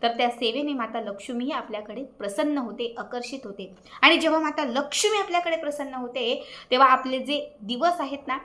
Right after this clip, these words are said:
हे दिवस पालटायला लागतात, गरिबी संपायला लागते, कर्जातून मुक्त व्हाय-, मुक्तता व्हायला लागते आणि मनातील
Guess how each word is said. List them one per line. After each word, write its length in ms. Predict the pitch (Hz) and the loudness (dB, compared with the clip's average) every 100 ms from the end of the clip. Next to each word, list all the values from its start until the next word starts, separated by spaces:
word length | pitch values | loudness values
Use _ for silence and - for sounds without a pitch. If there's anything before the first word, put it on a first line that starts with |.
| - - | -12 -8
हे 40 | 247 | -6
दिवस 260 | 226 240 269 - - | -4 -6 -10 -10 0
पालटायला 580 | 208 208 208 214 208 | 0 0 -4 -6 -4
लागतात, 340 | 180 170 - 165 - _ _ _ _ - | -10 -12 -16 -18 -18 _ _ _ _ 2
गरिबी 360 | 240 254 247 294 | 4 4 2 -2
संपायला 600 | 294 240 233 254 254 247 | 0 -2 0 -2 0 -2
लागते, 460 | 196 - 196 196 - - | -4 -6 -8 -8 -10 -2
कर्जातून 580 | 247 233 254 - 277 | 0 4 2 2 -2
मुक्त 260 | 240 247 - | -2 -4 -2
व्हाय-, 360 | 269 240 240 240 | -2 -2 -6 -8
मुक्तता 380 | 254 247 285 277 | -12 -4 -2 0
व्हायला 260 | 254 233 220 | -2 -2 -4
लागते 380 | 208 208 202 202 | -8 -8 -12 -10
आणि 140 | 214 | -10
मनातील 400 | 214 208 220 240 | -8 -6 -6 -8